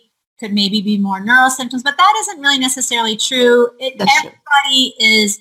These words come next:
Speaker 1: it's, it's just fascinating. Everybody can have a different manifestation of this particular enzyme. And the other thing, um, well, we'll go, I think we're going over in the next slide.
Speaker 2: Yeah.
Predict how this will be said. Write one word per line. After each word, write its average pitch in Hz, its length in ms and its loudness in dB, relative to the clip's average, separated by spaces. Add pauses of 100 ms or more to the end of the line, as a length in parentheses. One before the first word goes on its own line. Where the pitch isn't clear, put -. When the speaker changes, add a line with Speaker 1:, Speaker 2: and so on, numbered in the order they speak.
Speaker 1:
it's, - 240 -14
it's 240 160 -8
just 262 160 -6
fascinating. 220 400 0
Everybody 233 340 -4
can 233 160 -6
have 202 160 -2
a 196 60 -14
different 208 340 -12
manifestation 196 1000 -2
of 180 80 0 (100)
this 190 160 -6
particular 175 640 -8
enzyme. 175 320 -6 (460)
And 294 120 0
the 330 80 0
other 427 140 2
thing, 277 600 -12
um, 220 200 4
well, 233 160 2
we'll 240 160 4
go, 226 220 4
I - 120 2
think 214 200 -4
we're 185 60 -4 (100)
going 185 240 0
over 175 200 2
in 165 100 -4
the 170 60 0
next 165 240 -2
slide. - 320 -12
Speaker 2:
Yeah. - 240 0